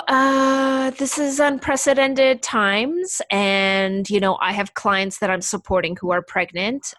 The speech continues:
as you support clients who are pregnant, and,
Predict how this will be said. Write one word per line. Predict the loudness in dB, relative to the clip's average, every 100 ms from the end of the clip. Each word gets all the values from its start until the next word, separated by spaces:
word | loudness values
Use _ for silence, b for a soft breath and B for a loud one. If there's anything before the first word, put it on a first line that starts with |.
| -2
as | 0 -2 -4 -8 -10 -12
you | -8 -8
support | -6 -8 -4 -2 -2 -4 b b b b _ _ _ _ _ -14
clients | -2 0 0 -2
who | 0
are | 0
pregnant, | 0 -4 -2 -4 -4 -6
and, | -2 0 0 0 0 -2 -4